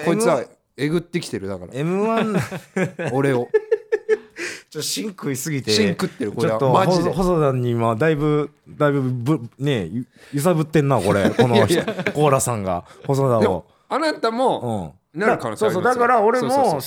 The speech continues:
Speaker 2: そうならんためにも、もう、その、
Speaker 1: うん。
Speaker 2: 無理やりでも重い腰上げて、YouTubeを始めようって今、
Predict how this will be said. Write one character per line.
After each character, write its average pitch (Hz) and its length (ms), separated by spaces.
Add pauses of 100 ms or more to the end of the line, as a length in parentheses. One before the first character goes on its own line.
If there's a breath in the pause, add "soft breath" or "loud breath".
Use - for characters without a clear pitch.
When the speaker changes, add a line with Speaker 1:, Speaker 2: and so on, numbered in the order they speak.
(160)
Speaker 2:
そ 240 60
う - 20
な 190 140
ら 196 140
ん 202 140
た 233 140
め 247 180
に 240 140
も、 285 420
も 151 380
う、 139 40
そ 135 100
の、 143 40
Speaker 1:
う 139 40
ん。 - 40
Speaker 2:
無 151 80
理 156 100
や 160 60
り 156 140
で 151 80
も 131 260
重 131 200
い - 20
腰 110 600
上 123 120
げ 110 100
て、 92 240
YouTube 113 540
を 90 80
始 120 160
め 123 80
よ 123 80
う - 20
っ - 20
て 98 100
今、 90 280